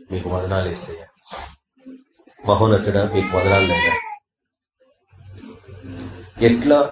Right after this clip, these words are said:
మేము సిద్ధపడాలా? మా స్వబుద్ధి మీద మేము ఆధారపడకుండా,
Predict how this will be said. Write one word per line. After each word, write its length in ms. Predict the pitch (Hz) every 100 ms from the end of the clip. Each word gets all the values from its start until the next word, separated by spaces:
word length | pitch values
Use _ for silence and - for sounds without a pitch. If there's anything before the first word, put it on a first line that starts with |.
| -
మేము 460 | 120 113 113 110 110 - - - -
సిద్ధపడాలా? 680 | 117 117 117 113 107 92 87 _ _ _ _ _ _ _ _ _ _ - 880 440 _ 855 - _ _ - - - - -
మా 160 | 101 104
స్వబుద్ధి 480 | - 110 139 147
మీద 200 | 156 143
మేము 200 | 120 104
ఆధారపడకుండా, 680 | 90 117 110 104 98 98 -